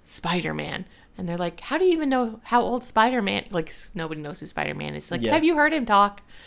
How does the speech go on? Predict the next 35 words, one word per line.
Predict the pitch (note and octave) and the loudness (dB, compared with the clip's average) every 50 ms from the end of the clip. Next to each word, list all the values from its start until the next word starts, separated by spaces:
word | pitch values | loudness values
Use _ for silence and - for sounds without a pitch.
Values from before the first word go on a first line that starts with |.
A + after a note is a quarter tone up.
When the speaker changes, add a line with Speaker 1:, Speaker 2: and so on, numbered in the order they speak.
| - - - - - - - - | -20 -20 -20 -20 -20 -16 -6 2
Speaker 2:
Yeah. | D3+ D#3+ F3+ F#3+ F#3+ - D4 | 10 12 12 12 12 12 12
Speaker 1:
You | D#4 D#4+ | 12 12
know | D#4 D#4 D#4 E4 | 12 10 10 12
that's, | D4 B3+ B3 - - - | 12 10 10 8 6 4
that's | - - G4+ G#4 - | 10 10 10 10 10
a | G#3 | 4
kid. | - - - G3+ F3+ D#3 C#3+ G#3 G3+ - - - - _ - - _ - - - _ - | -2 2 6 8 8 8 6 4 -2 -6 -12 -18 -20 _ -20 -20 _ -20 -20 -20 _ 2
And | - D#4 | 4 4
he | E4+ F4+ | 6 6
lives | F#4+ A4+ A#4 A4+ | 8 8 8 6
in | A4 F#4 | 4 4
New | F#4 F4 | 4 6
York. | F4+ G4+ G#4 C#4+ - - | 8 8 8 8 8 6
We've | D4 D#4+ D4 A#3 | 2 0 4 6
gotta | E4 E4 F4+ F#4 | 8 10 10 10
get | D#4 E4 C#4 - | 10 8 4 2
Spider-Man | - - C4+ - - B4 C5 A4+ - - - A#3 | -2 0 0 8 12 12 12 12 10 6 4 4
on | A3 A#3+ | 4 4
the | A#3 F#3+ | 6 10
team. | F3 F#3 | 12 12
Speaker 2:
I | |
mean, | G#3+ A#3+ A#3 A3 G3 | 12 12 12 12 12
that | F#3 F#3 G#3 B3+ D4 | 12 12 12 12 12
would | D#4 C4+ G3 | 12 10 8
work | D#3 D3 E3 G3 A3 A3 G3 | 6 6 6 6 6 6 4
because | F3 D#3+ - - F3 E3 E3 E3 D#3+ D#3 D#3 - - - - - - | 0 2 8 10 12 12 12 12 8 6 2 -2 -2 -4 -4 -6 -2
they | D3+ D3+ D#3+ E3+ F3+ G3 G3 G3 | 6 10 10 12 12 10 8 6
are | - D3 D3 D#3 D#3 D#3+ D#3+ D#3+ | 6 8 10 10 12 10 8 6
friends. | D#3+ - - - - D3+ D3 D3 D3 D3 D3 C#3+ C#3+ C#3+ C#3 C#3 C#3 - - - - - - | 4 -2 -6 -2 2 4 4 6 6 4 4 2 2 2 0 -2 -2 -4 -6 -6 -6 0 8
Well, | D3 D3+ D3+ D3 | 12 12 12 12
her | D3+ F3 F3+ F3 | 12 10 10 10
and | D3+ C3+ | 10 8
Miles | B2+ C#3 C#3 C#3+ C#3+ C#3 B2+ B2+ | 6 6 6 6 6 6 4 2
are | B2+ A#2 | 0 -4
friends, | - - - B2+ B2 B2 B2 B2 B2 | -4 -4 -2 0 0 0 0 -2 -4